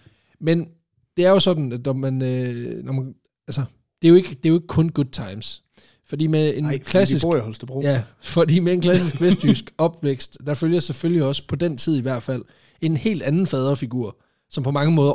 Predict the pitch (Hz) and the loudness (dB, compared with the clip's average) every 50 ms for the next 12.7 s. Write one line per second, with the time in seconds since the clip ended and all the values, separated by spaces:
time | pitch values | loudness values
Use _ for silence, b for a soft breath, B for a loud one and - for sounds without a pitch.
0 | - 139 170 190 180 - - - 131 113 120 117 120 117 - _ _ - 143 147 | 2 4 4 4 4 2 0 -2 -2 -2 -2 -4 -6 -8 -10 _ _ -4 -2 -2
1 | 139 131 131 - 131 143 147 143 143 156 - - - 143 127 147 165 123 - 113 | -2 -2 -4 -4 -2 0 0 0 0 -2 -2 -2 0 0 2 2 0 0 -4 -6
2 | 113 120 123 113 107 104 104 117 104 - _ _ _ _ _ _ _ _ _ _ | -6 -4 -4 -4 -6 -8 -10 -10 -12 -12 _ _ _ _ _ _ _ _ _ _
3 | _ _ _ _ _ - 180 170 - 254 247 214 190 262 302 320 311 - - _ | _ _ _ _ _ 0 2 2 4 2 2 4 6 8 8 8 8 6 0 _
4 | _ _ _ _ _ _ - - 220 240 240 220 - - - - 196 233 233 202 | _ _ _ _ _ _ -4 -2 0 0 0 0 -2 -6 -4 -2 -2 0 0 4
5 | 233 233 233 226 254 247 247 240 254 262 220 262 269 277 262 226 180 165 160 - | 4 4 4 4 4 4 4 2 2 2 2 2 2 2 2 2 2 0 -2 -6
6 | - _ _ _ _ - - 160 170 170 165 165 165 165 165 165 - - - 185 | -12 _ _ _ _ -4 0 2 4 4 4 2 0 0 -2 -4 -6 -6 -2 0
7 | 190 190 185 185 202 202 - 196 190 202 185 156 139 - - 147 - - 147 - | 0 2 2 2 2 0 0 -2 -2 0 0 -2 -2 -2 -2 -4 -4 -4 -2 -2
8 | 160 160 175 175 - - 143 143 143 131 - - - - 165 185 - - - 156 | 0 0 0 -2 -4 -4 -4 -6 -6 -6 -10 -12 -8 -6 -6 -6 -6 -6 -4 -4
9 | 135 127 - 185 175 151 120 117 - - 131 127 131 135 143 147 123 117 110 139 | -4 -2 -2 0 0 0 -2 -6 -8 -6 -4 -2 -2 0 0 -2 -2 -2 -2 -4
10 | 127 117 101 104 107 - b b b b b - 151 143 208 214 220 208 165 - | -4 -4 -6 -10 -12 -14 b b b b b -6 -2 0 0 0 0 0 -2 -2
11 | - 135 - 135 131 127 139 127 127 123 120 120 120 127 131 - _ _ _ _ | 0 2 4 4 6 4 4 4 2 0 0 -2 -4 -6 -8 -10 _ _ _ _
12 | _ _ - 165 156 147 131 120 120 127 131 135 127 | _ _ -6 -4 -4 -2 -2 -2 -2 -2 -2 -4 -4